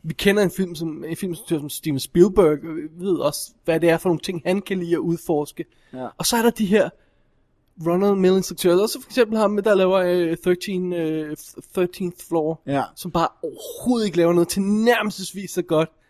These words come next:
Speaker 1: efter det.
Speaker 2: Ja, det er meget sort.
Speaker 1: It's kinda weird.
Speaker 2: Ja.
Speaker 1: Selv, øh, jeg mener, sådan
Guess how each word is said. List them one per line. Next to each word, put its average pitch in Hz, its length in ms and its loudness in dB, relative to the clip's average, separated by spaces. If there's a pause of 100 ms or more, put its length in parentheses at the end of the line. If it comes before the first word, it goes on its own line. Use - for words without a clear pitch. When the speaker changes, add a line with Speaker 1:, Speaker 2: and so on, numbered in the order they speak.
Speaker 1:
efter 170 280 -6
det. 147 180 -8 (180)
Speaker 2:
Ja, 113 100 -8 (200)
det 120 60 -4
er 117 80 -6
meget 110 280 -4
sort. 107 280 -12
Speaker 1:
It's - 140 -10
kinda 190 140 6
weird. 165 340 4 (500)
Speaker 2:
Ja. 120 120 -4 (800)
Speaker 1:
Selv, 226 260 2
øh, 196 160 4
jeg 196 80 2
mener, 180 160 0
sådan 180 160 -4